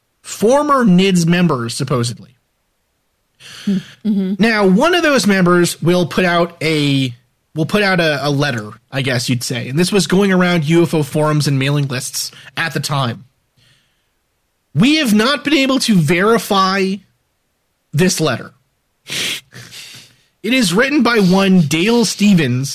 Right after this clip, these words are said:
Speaker 1: supposedly, with a very old email. It's published on July two thousand four.
Speaker 2: At earthlink dot net,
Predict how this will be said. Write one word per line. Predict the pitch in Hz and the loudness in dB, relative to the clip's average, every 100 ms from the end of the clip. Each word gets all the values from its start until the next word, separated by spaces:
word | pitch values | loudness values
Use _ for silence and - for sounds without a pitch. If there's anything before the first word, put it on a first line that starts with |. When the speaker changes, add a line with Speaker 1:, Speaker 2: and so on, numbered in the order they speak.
| 147 | -6
Speaker 1:
supposedly, | - 151 139 127 117 117 143 _ _ _ _ _ _ _ _ _ _ | -2 0 0 0 -2 -2 -6 _ _ _ _ _ _ _ _ _ _
with | 160 | -2
a | 170 | -2
very | 165 180 190 | 0 0 2
old | 175 175 | 2 2
email. | 160 135 123 123 | 2 0 0 -2
It's | 120 | -4
published | - 185 180 | -2 0 2
on | 170 156 | 0 0
July | 143 143 | 0 0
two | 151 | 0
thousand | 160 147 135 | -2 -2 -4
four. | 120 135 117 107 110 _ _ _ _ _ _ _ _ _ _ _ _ _ _ | -4 -4 -4 -6 -16 _ _ _ _ _ _ _ _ _ _ _ _ _ _
Speaker 2:
At | 208 208 | -10 -8
earthlink | 220 226 - 196 202 - | -4 -2 0 0 0 0
dot | - 156 - | -4 -4 -4
net, | 175 180 | -6 -6